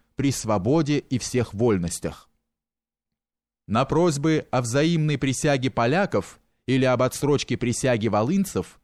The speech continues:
дан был решительный отказ. Когда же волынцы всё-таки медлили,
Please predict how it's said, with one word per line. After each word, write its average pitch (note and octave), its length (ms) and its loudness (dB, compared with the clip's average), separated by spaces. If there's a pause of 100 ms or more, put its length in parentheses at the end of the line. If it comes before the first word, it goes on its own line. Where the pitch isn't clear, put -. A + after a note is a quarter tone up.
дан F3 380 0
был F3+ 140 2
решительный B2 640 0
отказ. - 580 -6 (1300)
Когда C#3+ 340 2
же F3+ 140 0
волынцы F3 480 0
всё-таки E3+ 480 -2
медлили, A#2+ 640 0